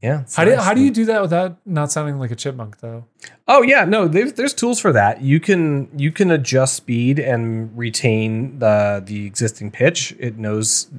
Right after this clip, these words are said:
Speaker 1: like, the, it's actually pretty easy. Um, so, the, in fact, there's, like, a, it used to be that you would have to do those adjustments separately,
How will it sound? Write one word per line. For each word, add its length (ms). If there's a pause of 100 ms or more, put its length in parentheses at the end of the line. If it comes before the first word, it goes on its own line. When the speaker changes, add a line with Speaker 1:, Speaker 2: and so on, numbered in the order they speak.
Speaker 1:
like, 220
the, 120 (380)
it's 160
actually 280
pretty 200
easy. 300 (840)
Um, 460 (1000)
so, 360 (680)
the, 120
in 120
fact, 240
there's, 180
like, 160
a, 340 (440)
it 100
used 220
to 60
be 100
that 60
you 120
would 100
have 200
to 80
do 100
those 160
adjustments 420
separately, 640